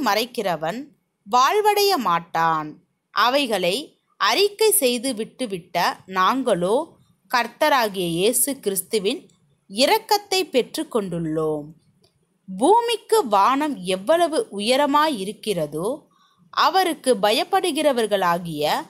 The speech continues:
எங்கள் மேல் அவருடைய கிருபையும் அவ்வளவு பெரியதாயிருக்கிறது.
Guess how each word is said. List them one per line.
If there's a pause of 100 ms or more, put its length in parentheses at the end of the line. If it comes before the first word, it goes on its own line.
(340)
எங்கள்
மேல் (260)
அவருடைய (100)
கிருபையும் (440)
அவ்வளவு
பெரியதாயிருக்கிறது.